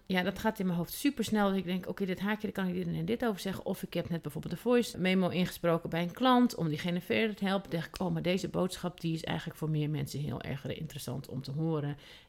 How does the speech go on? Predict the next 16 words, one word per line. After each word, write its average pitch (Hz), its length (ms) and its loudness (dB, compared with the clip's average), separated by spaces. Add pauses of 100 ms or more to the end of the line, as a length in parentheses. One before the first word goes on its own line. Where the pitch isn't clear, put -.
En, 147 340 0
eh, 131 200 -6
kunnen 135 220 -2
ze 143 80 -4
heel 135 140 -2
veel - 140 -6
om 123 80 -4
he-, 131 200 -4
aan 143 180 -4
hebben 131 240 -4
om - 80 -10
verder 185 240 0
te 214 100 -8
komen." 202 440 2 (120)
En 220 300 6
dan 196 380 4